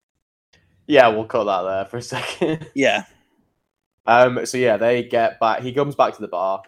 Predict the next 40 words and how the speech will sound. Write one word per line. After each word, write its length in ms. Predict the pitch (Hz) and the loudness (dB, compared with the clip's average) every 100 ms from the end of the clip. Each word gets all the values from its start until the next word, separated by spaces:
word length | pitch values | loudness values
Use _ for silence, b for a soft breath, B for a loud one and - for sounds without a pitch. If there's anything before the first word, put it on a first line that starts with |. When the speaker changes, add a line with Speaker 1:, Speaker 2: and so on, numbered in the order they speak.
| _ - | _ -10
Speaker 1:
uh, 340 | 95 98 98 | -8 -6 -6
with 80 | 104 | -4
Speaker 2:
Yeah. 80 | 131 | -4
Speaker 1:
like, 120 | - | -4
a 40 | |
bottle 260 | 110 104 90 | -6 -8 -8
of, 100 | 95 _ _ _ | -12 _ _ _
he's 80 | 117 | -8
got 120 | 113 98 | -8 -4
a 20 | |
bottle 200 | 104 98 | -4 -4
or 80 | 101 | -8
something, 460 | 104 101 104 98 101 | -10 -10 -10 -12 -14
and 120 | 98 | -12
then 60 | 107 | -12
the 40 | 95 | -6
bartender 520 | 95 95 - 101 98 | -4 -4 -6 -10 -10
says, 280 | - 98 101 | -10 -10 -10
"You 60 | |
can't 240 | 107 98 - | -8 -6 -8
drink 200 | 101 101 | -12 -12
it 80 | 87 | -14
in 80 | 104 | -8
here." 340 | 120 123 120 _ _ | -6 -6 -8 _ _
So 160 | - 107 | -6 -4
his 140 | 104 | -4
mates 320 | 104 104 101 107 | -4 -4 -4 -8
leave 220 | 95 95 | -8 -10
to 80 | - | -14
just 160 | 101 | -10
go 100 | 104 | -8
and 100 | 98 | -8
drink 280 | 95 107 104 | -8 -8 -8
for 100 | 110 | -8
a 60 | 104 | -6
little 180 | 101 87 | -6 -6
bit 180 | 98 | -6
in 100 | 92 98 | -8 -8
the 40 | |
park. 420 | - 101 92 90 | -4 -4 -4 -8